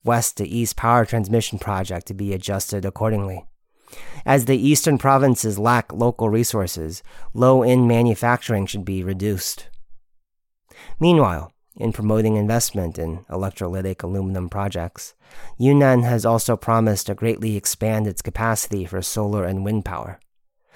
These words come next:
Caixin has learned that the province plans to build three gigawatts of new solar power generation capacity and eight gigawatts of wind power capacity starting this year.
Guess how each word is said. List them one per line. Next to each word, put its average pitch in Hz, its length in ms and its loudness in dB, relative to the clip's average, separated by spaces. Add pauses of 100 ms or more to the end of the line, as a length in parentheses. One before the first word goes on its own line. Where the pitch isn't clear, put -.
(240)
Caixin 143 520 4
has 127 160 4
learned 123 320 4
that 107 160 -2
the 101 220 0
province 117 400 2
plans 113 400 0
to 110 80 -2
build 104 320 -2
three 110 240 -2
gigawatts 95 600 -2
of 92 160 -6 (280)
new 120 200 4
solar 113 420 2
power 110 300 2
generation 104 600 0
capacity 90 720 -8 (280)
and 120 260 2 (140)
eight 135 220 0
gigawatts 98 640 -2
of 92 220 -6 (180)
wind 117 260 2
power 95 340 -2
capacity 85 600 -8
starting 90 420 -6
this 92 200 -6
year. 90 280 -8